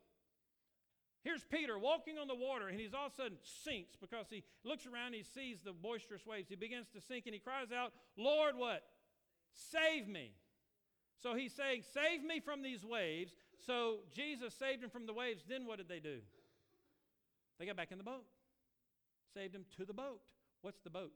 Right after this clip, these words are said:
for the Christian? What are we saved from, sins? What are we saved to?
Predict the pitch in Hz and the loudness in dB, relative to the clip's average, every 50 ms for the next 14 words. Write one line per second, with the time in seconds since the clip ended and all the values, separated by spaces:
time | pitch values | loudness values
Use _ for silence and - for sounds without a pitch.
0 | - 151 139 160 - - 180 165 - _ 113 95 92 _ _ _ _ _ _ _ | -14 -18 -18 -18 -14 -16 -16 -16 -16 _ -20 -20 -20 _ _ _ _ _ _ _
1 | _ _ _ _ _ _ _ _ _ _ _ _ _ _ - 185 262 277 277 277 | _ _ _ _ _ _ _ _ _ _ _ _ _ _ -2 0 0 0 0 -2
2 | 262 - - - 269 254 240 226 170 - - - _ _ _ _ - 233 240 208 | -4 -4 -4 -4 0 0 0 0 -2 -6 -18 -20 _ _ _ _ -8 -6 -4 -4
3 | 190 202 202 - - 208 202 196 160 190 208 208 208 208 - - 208 196 185 170 | -4 -4 -6 -10 -10 -10 -10 -8 -8 -8 -6 -6 -6 -8 -8 -8 -8 -8 -8 -8
4 | - - 240 214 160 139 | -8 -8 -6 -6 -6 -6